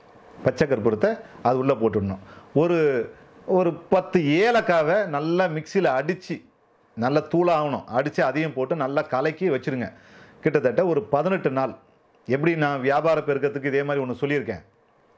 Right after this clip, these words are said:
செண்பக பூவை பத்தி சொல்லியிருக்கேன் இல்லையா? அதே மாதிரி தான் இது. இந்த மனோரஞ்சிதம்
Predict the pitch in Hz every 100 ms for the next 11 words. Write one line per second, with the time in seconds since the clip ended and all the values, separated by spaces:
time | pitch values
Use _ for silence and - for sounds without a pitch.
0 | _ _ - - - 156 165 165 151 147
1 | 135 127 135 131 139 123 131 190 175 95
2 | - - - 113 120 185 202 151 143 185
3 | 131 101 - 120 127 151 139 101 92